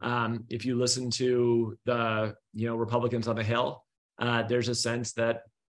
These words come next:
retirement assets are going to be used for purposes other than retirement security. So there's a fair amount of noise right now.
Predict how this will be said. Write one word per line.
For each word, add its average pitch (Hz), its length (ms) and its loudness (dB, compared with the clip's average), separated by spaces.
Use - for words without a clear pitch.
retirement 113 540 0
assets 110 380 -2
are 110 40 -4
going 107 180 -2
to 104 60 -2
be 101 100 -10
used 107 460 -2
for 104 440 0
purposes 113 580 -4
other 117 280 -4
than 113 140 -4
retirement 113 440 0
security. - 560 -8
So 156 500 2
there's 127 200 0
a 127 40 -4
fair 135 160 0
amount 147 180 2
of 117 100 0
noise 117 360 0
right 104 180 0
now. 98 440 -4